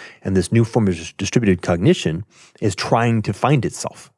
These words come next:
is trying to learn how to be a collaborative sense-making capacity in the, in the new environment. Um, and QAnon is an example of that. Right? It cannot help but be an example of that because it's happening in the, in the environment that we're in, meaning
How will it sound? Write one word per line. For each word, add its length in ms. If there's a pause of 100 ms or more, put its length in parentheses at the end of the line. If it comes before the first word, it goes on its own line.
is 100
trying 220
to 80
learn 400
how 280
to 140
be 240
a 80
collaborative 640
sense-making 600 (920)
capacity 580 (540)
in 200
the, 220
in 80
the 80
new 100
environment. 460 (560)
Um, 440 (520)
and 120
QAnon 680 (420)
is 140
an 80
example 440
of 100
that. 220 (300)
Right? 260
It 140
cannot 260
help 300
but 180
be 120
an 80
example 420
of 80
that 200
because 280
it's 100
happening 420 (340)
in 220
the, 220
in 80
the 80
environment 380
that 80
we're 100
in, 220
meaning 340